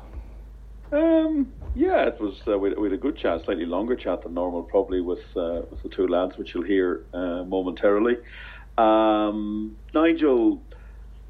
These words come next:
saying the right things about Saturday. You know, they, they're not counting their chickens. They reckon it'll be a fairly tough game, although I think there's an acceptance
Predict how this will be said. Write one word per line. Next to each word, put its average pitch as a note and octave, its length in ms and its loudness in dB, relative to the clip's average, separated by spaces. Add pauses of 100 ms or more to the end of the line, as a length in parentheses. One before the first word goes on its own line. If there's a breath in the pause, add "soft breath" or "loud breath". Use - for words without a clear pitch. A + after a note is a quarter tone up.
(340)
saying A#2+ 200 4
the G#2+ 80 2
right G2 200 2
things G#2 220 -2
about F#2 260 0
Saturday. G2 600 0 (120)
You G2+ 80 -4
know, F#2 200 -2
they, F2 200 -2 (200)
they're F#2+ 120 0
not F#2+ 200 -2
counting F#2+ 260 0
their F#2 140 0
chickens. A2 560 0 (340)
They D#2+ 120 -4
reckon E2+ 280 -4
it'll E2 160 -6
be E2+ 140 0
a E2 40 0
fairly F2 340 0
tough F#2+ 300 0
game, F2+ 440 0 (560 soft breath)
although E2 260 2
I E2 80 2
think E2+ 340 -6 (480)
there's - 180 -2
an F2 100 -4
acceptance F2 640 0